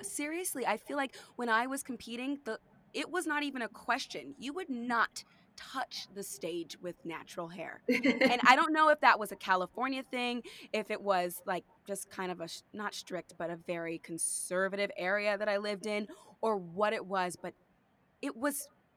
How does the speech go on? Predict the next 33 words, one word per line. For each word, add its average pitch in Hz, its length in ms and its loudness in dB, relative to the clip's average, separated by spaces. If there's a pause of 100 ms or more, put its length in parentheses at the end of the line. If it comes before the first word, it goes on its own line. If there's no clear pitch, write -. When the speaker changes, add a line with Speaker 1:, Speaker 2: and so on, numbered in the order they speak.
(100)
Speaker 1:
that 277 200 10
was 311 160 6
not 294 220 2
even 277 180 -2
a 233 60 -4
question, 277 840 -4
Speaker 2:
Mm-hmm. - 160 -20
Speaker 1:
Chesley. 240 480 0
It's 226 140 -4
like, 220 200 2 (460)
if 254 120 -4
you 359 140 4
come 359 240 2
on 349 140 4
stage, 294 300 2 (280)
I, 320 180 8 (160)
I 277 120 6
showed 320 340 0
up 254 320 0 (680)
with 247 160 -4
my 220 100 0
natural 196 380 0
hair 190 180 0
once, 175 400 -6
and 180 260 -4 (280)
somebody, 180 680 -6
my, 185 220 0 (400)
one 185 160 -6
of 175 80 -2
my 170 100 -6
directors 160 520 -8
was 170 160 -12
like, - 180 -10